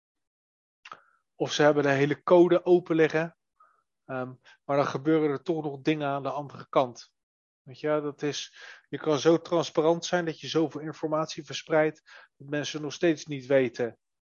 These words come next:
door de hoeveelheid informatie waar ze nou aan toe zijn. Maar goed. Tweet tweeëntwintig.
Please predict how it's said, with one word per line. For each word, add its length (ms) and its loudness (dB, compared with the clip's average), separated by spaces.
door 180 -2
de 60 -4
hoeveelheid 340 -4
informatie 560 -8
waar 160 -6
ze 80 -12
nou 120 -12
aan 80 -18
toe 160 -20
zijn. 180 -20
Maar 100 -20
goed. 200 -20
Tweet 240 -4
tweeëntwintig. 760 0